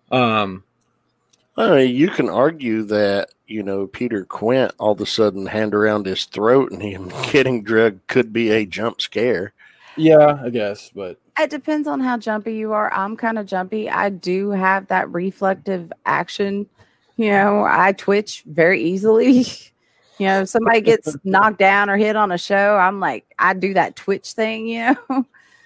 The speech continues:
Speaker 3: So, yeah, there, there were some twitchy moments in there for me. <laughs>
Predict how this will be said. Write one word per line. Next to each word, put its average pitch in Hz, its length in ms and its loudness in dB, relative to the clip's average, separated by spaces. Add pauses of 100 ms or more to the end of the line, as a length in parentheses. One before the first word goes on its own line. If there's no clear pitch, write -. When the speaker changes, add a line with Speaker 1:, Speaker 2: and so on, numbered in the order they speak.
Speaker 3:
So, 190 280 4
yeah, 170 520 4
there, 196 300 0
there 208 220 -4
were 208 320 -4
some 214 420 -10 (200)
twitchy 208 340 -2
moments 165 440 -2
in 147 140 -2
there 135 160 -2
for 143 180 -8
me. 120 520 -8
<laughs> - 40 -20